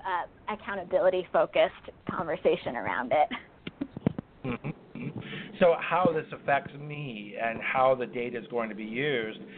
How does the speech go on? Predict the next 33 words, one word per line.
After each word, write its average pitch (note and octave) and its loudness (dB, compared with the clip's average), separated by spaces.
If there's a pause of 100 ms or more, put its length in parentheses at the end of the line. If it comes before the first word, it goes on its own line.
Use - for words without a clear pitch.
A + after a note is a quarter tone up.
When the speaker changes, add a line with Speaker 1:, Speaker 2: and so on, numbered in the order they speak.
(260)
Speaker 2:
is C#3+ 4 (100)
not, D3+ 6 (220)
you C#3+ -4
know, A#2+ 2
just C3+ -2
an B2+ -2
academic B2 2
question, - -4 (400)
but B2+ 6
is B2+ 2
one C3+ 4
that's B2+ -2
probably C3+ 6
on B2+ 2
the A#2+ 0
mind B2 2
of A#2+ 2
every B2 4
one B2+ 2
of B2+ 0
your C#3 -2
staff E3+ 0
members. - -12 (880)
Speaker 1:
Exactly. G#3 4 (1040)
Speaker 2:
Yeah. B2 2 (360)
So G3+ 8
you F3 6
also A#3+ 6 (120)
talk D3 4
in, C#3 -6
in C3+ -2
your B2+ 2
book, B2 4